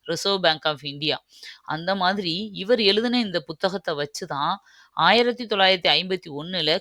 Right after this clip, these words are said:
கலைச்சொல் தரப்படுத்தலுக்கான பன்னாட்டு தொழில்நுட்ப குழு அப்படிங்கிற ஒரு டீமே கிரியேட் பண்றாங்க.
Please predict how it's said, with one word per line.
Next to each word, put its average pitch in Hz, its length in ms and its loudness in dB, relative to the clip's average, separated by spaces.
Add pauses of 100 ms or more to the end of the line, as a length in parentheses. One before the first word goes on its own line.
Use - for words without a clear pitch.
(140)
கலைச்சொல் 220 640 0
தரப்படுத்தலுக்கான 180 1040 -2 (100)
பன்னாட்டு 202 640 -2
தொழில்நுட்ப 175 640 -6
குழு 175 420 0
அப்படிங்கிற 170 380 -2
ஒரு 151 300 -4 (100)
டீமே 190 420 0 (120)
கிரியேட் 160 300 0
பண்றாங்க. 127 500 -6